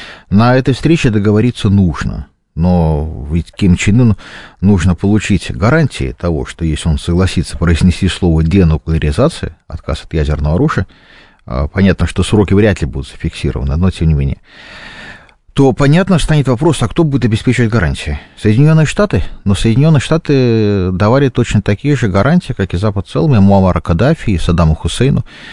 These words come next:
И в этом плане Запад оказался хозяином своему слову, захотел — дал, захотел — взял. Ким Чен Ыну потребуются дополнительные гарантии, то есть те, кто могут гарантировать от С Ш А, от того, что они вдруг передумают. А таких стран только две — это Россия и Китай.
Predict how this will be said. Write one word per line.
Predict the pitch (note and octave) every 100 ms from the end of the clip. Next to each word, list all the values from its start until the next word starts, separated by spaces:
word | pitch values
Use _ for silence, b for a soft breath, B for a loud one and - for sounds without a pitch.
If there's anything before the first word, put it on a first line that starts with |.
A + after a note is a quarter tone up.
| B B
И | G2 F#2 E2+
в |
этом | F#2+ G2+
плане | G2 G#2+ G2
Запад | F#2+ G#2 G2+
оказался | F#2+ G2+ G2+ -
хозяином | G2 G2+ F#2
своему | - F2+ F2+
слову, | - A#2+ C3+
захотел — | - F#2 - F2+ F2
дал, | A2 A2+
захотел — | - E2+ G2+ F#2+
взял. | - - b b b b b b -
Ким | F#3+
Чен | - E3+
Ыну | E3
потребуются | B2 C3 D3 C3+ A2+
дополнительные | A#2 C3 B2+ G#2 G#2
гарантии, | C3 E3+ F3 D#3+ D3 B2+ G2
то | F#2+ A2+
есть | G2+ -
те, | E3
кто | D#3 C3+
могут | C3 A#2+ A2
гарантировать | A#2 A#2 C3 B2 -
от | C3+ B2
С | - E3+
Ш | - -
А, | -
от | E2+ -
того, | G2+ G2+
что | - F2+
они | E2+
вдруг | F2+ -
передумают. | - E2+ F#2 B1+ G1+ - - B B B B
А | F2 F#2+
таких | A#2+ B2 G3+
стран | - G3+ G3
только | G3 G3+
две — | G3+
это | E3 C#3+
Россия | C3 - C3
и |
Китай. | - D3+ F2